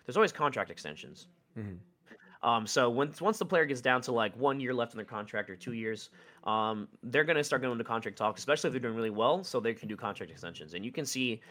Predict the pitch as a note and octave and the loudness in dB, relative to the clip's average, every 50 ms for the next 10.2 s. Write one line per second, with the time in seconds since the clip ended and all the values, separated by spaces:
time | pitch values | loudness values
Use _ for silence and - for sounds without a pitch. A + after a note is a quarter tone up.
0 | - - - - C#3 F3 F3 - D3 B2+ - D3 C#3 C3 A#2+ A2 B2 A#2 G#2+ - | -20 -18 -10 -4 -4 -2 0 -2 -2 2 6 6 6 6 4 2 -2 -4 -4 -2
1 | - B2 B2 - - A#2+ C3+ - - D3 D3+ D3 - E3 E3 - A#2 A#2 A#2 A2 | -2 -2 -2 -2 -4 -8 -8 -6 -4 -4 -4 -4 -4 -4 -2 0 0 0 0 -2
2 | G2 G#2 A#2 C#3+ D#3 - A2+ - - G#2 F#2+ F#2 F#2 G2+ A2 B2 B2+ - - C#3+ | -2 0 0 2 2 0 0 -2 -4 -4 -4 -2 -2 -2 0 0 -2 0 0 2
3 | D3 D3+ D3 D3+ C#3+ - D#3 D#3 E3+ E3 - - A2 A#2+ A#2+ A2 A2 G2+ G2 A2 | 2 2 0 -2 -4 0 2 2 2 2 0 -2 -4 -2 -2 -2 -2 -4 -4 -6
4 | G#2 F#2+ - - G#2+ G2 F2+ F2+ E2+ D#2 D2 - _ - - - - F#2+ E2 D2+ | -6 -6 -6 -4 -4 -2 -2 -2 -2 -2 -4 -6 _ -20 -20 -14 -12 -12 -12 -8
5 | - - G2 G2 G2 G2 F#2 F#2 F#2 F#2+ - - _ _ _ _ _ _ _ _ | -4 -2 0 2 2 0 -2 -4 -6 -10 -14 -20 _ _ _ _ _ _ _ _
6 | _ - - - - G2+ G2+ - _ _ _ _ _ - A#2+ B2 C3 - F3 E3 | _ -16 -16 -14 -12 -14 -14 -16 _ _ _ _ _ 2 4 4 4 4 4 2
7 | D3 - C3 A#2+ B2+ C3+ A#2 A#2 A2+ G#2+ G2+ G2 F#2 - A2 G2 F#2+ G2 G2+ G#2+ | 2 2 0 0 0 0 -2 -2 0 0 0 0 2 0 -2 -2 0 0 0 0
8 | G#2+ G#2 F#2+ F2 G2 G#2 G#2 G#2 G#2+ G#2 G2+ - - - - - F#2+ F#2+ G2 F#2+ | 0 0 -2 -4 -6 -6 -4 -4 -4 -4 -4 -4 -6 -8 -6 -4 -2 0 0 0
9 | F#2 F2+ - - - A2+ G#2+ A2+ G#2+ - F#2+ F2 G#2 G#2+ G2 F2 G2+ G#2 A#2 C#3+ | -2 -4 -6 -2 -2 0 0 -2 -4 -6 -6 -6 -6 -6 -8 -6 -4 -2 0 0
10 | F3 F3 - | -2 -2 -6